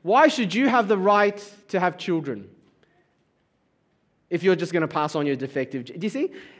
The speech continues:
Evolution and natural selection means we actually should purify and maximize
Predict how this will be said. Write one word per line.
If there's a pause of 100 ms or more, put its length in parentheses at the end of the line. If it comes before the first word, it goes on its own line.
Evolution
and
natural
selection
means
we
actually
should
purify
and
maximize